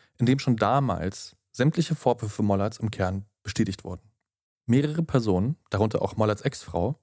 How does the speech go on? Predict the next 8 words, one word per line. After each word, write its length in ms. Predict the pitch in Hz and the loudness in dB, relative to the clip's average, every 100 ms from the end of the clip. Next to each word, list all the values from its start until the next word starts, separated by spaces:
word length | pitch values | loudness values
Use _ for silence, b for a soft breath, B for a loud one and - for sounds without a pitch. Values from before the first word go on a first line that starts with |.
| _ | _
wurden 220 | 107 107 | -2 0
noch 160 | 113 101 | 0 -2
im 240 | - 131 | 2 4
selben 320 | 147 123 123 | 6 4 2
Jahr 180 | 107 92 | 0 0
entlassen. 460 | 87 65 - - 107 _ _ _ _ _ _ | -2 -4 -8 -10 -16 _ _ _ _ _ _
Also 200 | - 104 | -6 -4
zweitausenddrei. 720 | 107 - 104 101 101 98 95 | -4 -2 0 0 0 -2 -4